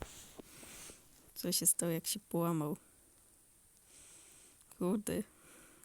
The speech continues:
co się z nim stało? O, ja cię. Jak za późno. <laughs>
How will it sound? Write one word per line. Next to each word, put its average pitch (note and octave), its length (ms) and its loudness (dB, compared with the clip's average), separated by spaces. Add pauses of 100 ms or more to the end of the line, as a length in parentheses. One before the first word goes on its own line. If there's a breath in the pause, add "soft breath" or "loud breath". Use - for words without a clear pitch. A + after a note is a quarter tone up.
(140 loud breath)
co - 160 -2
się - 180 0
z G3+ 80 -2
nim E3 100 0
stało? E3+ 320 2 (3250 loud breath)
O, - 300 -2
ja A3 200 0
cię. G#3 180 4 (1500 loud breath)
Jak F3 420 4
za F#3+ 180 0
późno. G3 680 -2 (3750 loud breath)
<laughs> - 0 -